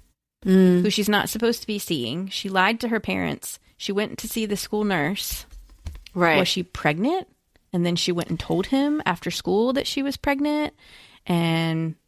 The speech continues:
Speaker 2: told her parents she was at band practice and he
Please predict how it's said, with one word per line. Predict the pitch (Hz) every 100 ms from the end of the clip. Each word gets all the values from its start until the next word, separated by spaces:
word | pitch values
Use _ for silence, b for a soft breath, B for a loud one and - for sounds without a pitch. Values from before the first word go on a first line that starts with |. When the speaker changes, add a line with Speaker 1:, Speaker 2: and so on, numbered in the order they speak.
| _ _ _ _ -
Speaker 2:
told | 175 170
her | 170
parents | 180 175 -
she | 175
was | 160
at | -
band | 175 233
practice | 277 269 - 294 294 -
and | 180 175
he | 185 190 202 208